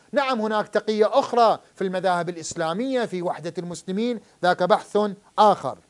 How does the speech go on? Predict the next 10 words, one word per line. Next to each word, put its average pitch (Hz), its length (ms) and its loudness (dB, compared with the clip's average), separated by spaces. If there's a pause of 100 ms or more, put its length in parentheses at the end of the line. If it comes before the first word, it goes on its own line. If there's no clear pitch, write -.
(1040)
والنقطة 233 420 0
الأخيرة، 233 480 0
الولاء 196 420 0
للعلماء. 160 640 -4 (880)
الحالة 240 380 6
الأخرى 226 300 0
اللي 202 180 0
نفترضها 196 680 -2
في 190 120 -8
الولاء 196 460 0